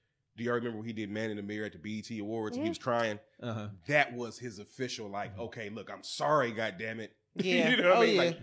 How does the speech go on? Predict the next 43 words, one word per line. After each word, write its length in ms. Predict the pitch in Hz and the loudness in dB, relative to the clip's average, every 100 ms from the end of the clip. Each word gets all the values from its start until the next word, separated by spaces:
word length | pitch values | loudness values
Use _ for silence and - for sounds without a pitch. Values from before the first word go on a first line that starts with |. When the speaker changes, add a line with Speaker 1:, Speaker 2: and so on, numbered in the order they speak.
| - | -4
Speaker 2:
Yeah. 240 | 160 156 | 0 2
Speaker 1:
"Forgive 280 | 151 156 123 | 4 2 2
me." 300 | 127 107 90 151 | -2 -4 -8 2
Like, 240 | 135 127 | 2 2
you 100 | 156 | 0
know, 280 | 131 113 104 - _ _ | 0 -2 -6 -14 _ _
and 100 | - | 0
it, 160 | 214 254 | 0 0
but 80 | 320 | -6
just 120 | 294 | -8
like 80 | 294 | -6
you 80 | 269 | -4
said 220 | 330 262 | -2 -4
too, 160 | 277 127 | -4 -4
the 100 | - 185 | -2 -2
age 300 | 202 185 143 | -2 -6 -10
was, 120 | 117 | -12
a, 40 | 107 _ _ _ - | -16 _ _ _ -10
you 80 | 240 | -2
know, 60 | |
he 60 | 359 | -2
was 100 | 339 | 0
young. 240 | 453 143 - _ | 0 -2 -10 _
You 80 | 208 | -4
know, 100 | 185 175 | -4 -4
Speaker 3:
Mm-hmm. 100 | - - | -14 -6
Speaker 1:
shit. 260 | - 508 - _ - | -2 -2 -4 _ -6
Look, 240 | 214 - - | -4 -4 -8
when 120 | 370 | -10
you 140 | 466 453 | -2 0
in 80 | 151 | 0
a 40 | |
situation 720 | - - 120 131 131 110 98 98 _ _ _ - - - | -6 -8 -6 -6 -6 -8 -12 -16 _ _ _ -20 -20 -6
and 220 | 151 139 156 | -4 -2 -2
you 60 | |
got 220 | 220 185 143 | 0 0 0
Rihanna 360 | 139 151 147 | -4 -4 -6
saying, 400 | - 151 135 113 110 _ _ | -6 -6 -6 -8 -12 _ _
"That's 360 | 143 - - - | -8 -8 -10 -8
why 240 | - 139 104 117 | -6 -6 -6 -12
you 120 | 143 | -14
can't 440 | - 143 131 - | -12 -12 -12 -12
dance," 560 | 135 143 110 - - - | -10 -10 -10 -16 -20 -20